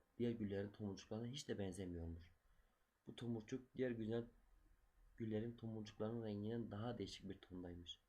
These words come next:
Bu yüzden peri o güle bir özen göstererek başlamış. O sarı gül gün geçtikçe daha da güzelleşerek büyümüş. Kocaman bir gül olunca bahçedeki diğer güller arasından güneş gibi ışıldıyormuş.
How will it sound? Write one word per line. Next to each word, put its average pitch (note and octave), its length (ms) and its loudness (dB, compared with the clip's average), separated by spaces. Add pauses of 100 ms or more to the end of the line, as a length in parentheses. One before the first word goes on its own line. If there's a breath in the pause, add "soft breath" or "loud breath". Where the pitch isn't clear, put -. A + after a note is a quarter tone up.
(160)
Bu A#2+ 120 2
yüzden G#2 260 2
peri G#2 220 2
o A2 200 2
güle G#2 200 2
bir G#2 120 0
özen G2 360 2
göstererek F#2 440 -4
başlamış. - 560 -6 (2000 loud breath)
O D3+ 80 4
sarı D#3 260 2
gül C3+ 260 0
gün D3 180 2
geçtikçe A#2 420 4
daha A#2+ 220 6
da A#2 60 4
güzelleşerek G#2 720 2
büyümüş. F#2+ 560 -4
Kocaman G#2+ 460 4
bir G#2 60 -2
gül G#2+ 260 2
olunca G#2 600 2
bahçedeki G#2 540 -2
diğer A2 140 4
güller G2 300 2
arasından F#2+ 520 -2
güneş G#2+ 280 0
gibi F2 160 -4
ışıldıyormuş. F2 720 -4